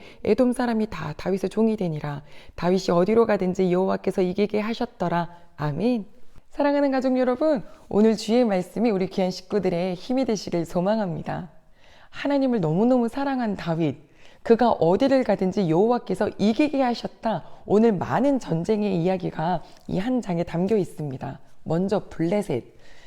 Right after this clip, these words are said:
늘 이스라엘에게는 가시와 같은 존재였습니다. 가장 가까이에서 수시로 이스라엘을 공격했던 그 블레셋을 하나님께서 이기게 하셨습니다. 이것은 역대상 십사 장에도 있었던 말씀이죠.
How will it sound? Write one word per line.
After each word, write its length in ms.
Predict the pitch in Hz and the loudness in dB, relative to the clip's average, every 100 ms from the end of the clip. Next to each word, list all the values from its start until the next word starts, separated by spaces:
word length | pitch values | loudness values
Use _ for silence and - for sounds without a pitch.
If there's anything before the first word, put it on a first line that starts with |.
| - - | -16 0
늘 380 | 190 277 269 - | 4 6 4 2
이스라엘에게는 1080 | 190 190 269 247 226 202 175 185 262 214 - | -2 0 0 2 2 0 -2 -2 0 -2 -4
가시와 540 | - 202 202 254 240 220 | -8 -6 -4 0 0 0
같은 340 | 196 220 214 | -2 0 0
존재였습니다. 920 | 180 165 202 185 - 160 147 147 143 - - - | 0 0 -2 -2 -4 -8 -8 -8 -10 -14 -18 -8
가장 360 | 175 175 220 | -4 0 0
가까이에서 800 | 175 160 214 208 180 170 214 190 - - | -2 -4 0 2 2 0 -2 -4 -8 -14
수시로 720 | - - 320 311 - 311 294 | -16 -6 -2 -2 -2 -2 0
이스라엘을 520 | 208 170 208 185 180 | 0 0 -2 0 -2
공격했던 680 | 180 196 202 208 170 - 175 | 0 2 4 2 -2 -6 -4
그 140 | 170 175 | -4 -2
블레셋을 720 | 180 185 190 175 - 262 190 - - | 0 0 0 -4 0 -2 -2 -10 -8
하나님께서 500 | - 233 214 - 165 - - | -2 0 -2 -4 -8 -8 -2
이기게 380 | 214 202 254 208 | 0 2 0 0
하셨습니다. 720 | 196 175 - 151 139 - - - - - | -2 -6 -8 -10 -8 -10 -12 -14 -20 -6
이것은 640 | - 196 220 - 202 220 - - - 175 | 0 2 2 0 -4 -4 -6 -14 -2 2
역대상 520 | 180 - 240 240 233 | 2 4 2 2 -2
십사 400 | - 269 - 277 | -2 -4 -4 -4
장에도 320 | 277 254 240 | -2 -2 0
있었던 380 | 180 185 - 190 | -2 -2 -2 -2
말씀이죠. 560 | 151 - 175 170 262 | -4 -4 -4 -2 -2